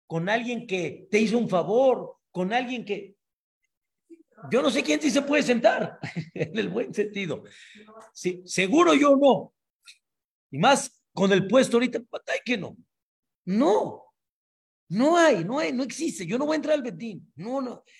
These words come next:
ni soy capaz, ni debo de entrar. Y así es. Ese es lo natural. Grandes jajamim lo entendieron.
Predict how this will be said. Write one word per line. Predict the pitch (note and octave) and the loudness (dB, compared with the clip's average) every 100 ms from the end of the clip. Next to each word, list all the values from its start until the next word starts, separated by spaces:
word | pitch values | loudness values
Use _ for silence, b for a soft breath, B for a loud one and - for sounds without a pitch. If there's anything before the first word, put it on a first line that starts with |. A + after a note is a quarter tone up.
| b - | b -10
ni | D3+ | -6
soy | D#3+ A3 A3+ | -2 0 2
capaz, | A3+ B3+ D4+ - - _ - | 0 0 0 -2 -8 _ -12
ni | D3+ G3 | -8 0
debo | C#4+ C#4+ | 0 0
de | B3+ | -4
entrar. | A#3 D#4+ E4+ - _ | -4 -2 -2 -6 _
Y | G#3 | -12
así | A3 C4 G4 | -10 -2 0
es. | A#4+ F#3 - _ _ _ _ _ _ _ _ _ _ - | 0 -4 -12 _ _ _ _ _ _ _ _ _ _ -10
Ese | A3 C4+ | -6 -6
es | - F3+ | -6 -12
lo | G3+ G3 G#3 | -6 -4 0
natural. | G3+ G#3+ A3+ D#4+ D4+ F3+ - _ _ _ _ _ _ | -2 -2 -2 -2 -2 -6 -16 _ _ _ _ _ _
Grandes | - G3 C#4+ D#4 C#4+ B3+ - | -10 -4 -2 -2 -4 -8 -8
jajamim | G#3 - F3+ G3+ B3 | -10 -10 -10 -10 -8
lo | A3 | -8
entendieron. | F3+ F3 E3 E3 F3+ - | -8 -8 -10 -10 -12 -14